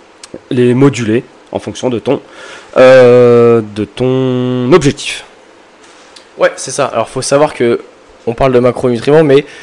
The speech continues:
Speaker 2: chaque macronutriment, protéines, glucides, lipides, en f-, lipides, euh, t'apporte des calories. Calories, c'est quoi ? C'est une unité de mesure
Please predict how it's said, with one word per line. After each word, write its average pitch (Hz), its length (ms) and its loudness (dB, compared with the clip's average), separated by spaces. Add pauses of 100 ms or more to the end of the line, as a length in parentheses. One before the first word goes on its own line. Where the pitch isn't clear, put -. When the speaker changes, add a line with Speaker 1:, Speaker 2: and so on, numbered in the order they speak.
(140)
Speaker 2:
chaque 147 260 0
macronutriment, 131 840 0 (320)
protéines, 110 460 -6
glucides, 101 420 -8
lipides, 117 320 -6
en 107 100 -2
f-, 123 220 -18
lipides, 113 420 -6 (460)
euh, 104 800 -2
t'apporte 127 380 -2
des 104 160 -6 (100)
calories. 127 540 0 (340)
Calories, 123 340 2
c'est - 160 -4
quoi ? 143 180 0
C'est 110 280 -2
une 120 120 -4
unité 135 400 -2
de 123 60 -4
mesure 120 500 -4